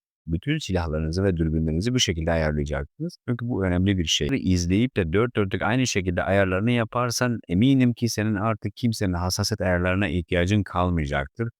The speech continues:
Ve artık kendi hassasiyet ayarlarını hangi cihazda olursa olsun, hangi dürbünde olursa olsun kendin yapabilme kabiliyetin olacaktır.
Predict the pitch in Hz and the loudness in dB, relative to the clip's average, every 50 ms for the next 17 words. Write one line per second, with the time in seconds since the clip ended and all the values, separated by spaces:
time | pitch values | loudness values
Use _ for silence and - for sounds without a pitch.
0 | _ _ _ _ _ - 92 85 - - 85 101 139 147 - - 123 113 - _ | _ _ _ _ _ -4 -2 -2 -2 0 -2 0 0 -2 -2 -6 -8 -8 -6 _
1 | - 78 82 107 - 160 131 - 139 127 - - 104 104 - - - - - 85 | -2 0 0 0 0 -2 -4 -4 -4 -2 -2 -2 -2 -2 -2 -4 -4 -2 -2 0
2 | 82 78 78 80 78 82 85 113 135 151 - _ _ _ _ _ - - 180 190 | 0 0 0 0 0 0 0 0 0 -2 -4 _ _ _ _ _ -6 -2 0 2
3 | 180 135 107 92 95 95 92 90 87 87 85 87 90 92 85 76 82 87 117 143 | 2 2 2 2 2 2 4 4 4 2 2 0 0 -2 -2 0 0 0 0 0
4 | 143 - - - 78 71 69 73 76 78 - - 120 123 143 - _ _ _ _ | -2 -4 -4 -4 -4 -4 -2 -2 -4 -6 -4 -4 -2 -2 -2 -2 _ _ _ _
5 | _ - - - 151 165 139 113 90 92 92 87 85 85 87 85 85 85 80 62 | _ -6 -2 -2 0 0 0 0 2 2 2 2 2 2 2 2 2 0 0 0
6 | 80 95 123 131 120 - - 80 80 80 82 - - 127 143 143 - - - 95 | 0 0 0 -2 -2 -4 -2 -2 0 0 -2 -2 -2 -2 -2 -2 -2 -4 -4 -2
7 | 92 98 104 131 143 143 123 107 98 - - 117 113 101 92 95 107 117 113 - | 0 0 0 0 2 0 0 0 -2 -2 -4 -2 0 0 0 2 0 0 -2 -4
8 | - 92 87 80 82 87 87 87 - 151 151 - - - 82 82 82 85 98 92 | -2 -2 0 2 2 2 0 0 0 -4 -4 -4 -4 -2 0 2 2 2 2 2
9 | 90 90 - - 80 76 | 0 -2 -2 -4 -4 -4